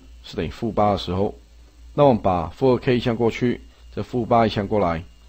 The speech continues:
我们可以得到这二K，这等于，这是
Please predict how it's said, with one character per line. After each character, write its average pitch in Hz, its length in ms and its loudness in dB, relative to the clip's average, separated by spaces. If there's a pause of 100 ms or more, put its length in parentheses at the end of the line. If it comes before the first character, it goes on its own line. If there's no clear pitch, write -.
(160)
我 - 60 -10
们 90 100 -6
可 117 120 -4
以 104 40 -2
得 95 120 -2
到 104 280 0 (300)
这 - 200 -8
二 135 340 6
K， 151 500 2 (160)
这 - 160 -4
等 92 160 -2
于， 82 340 -4 (440)
这 104 100 -8
是 104 340 -4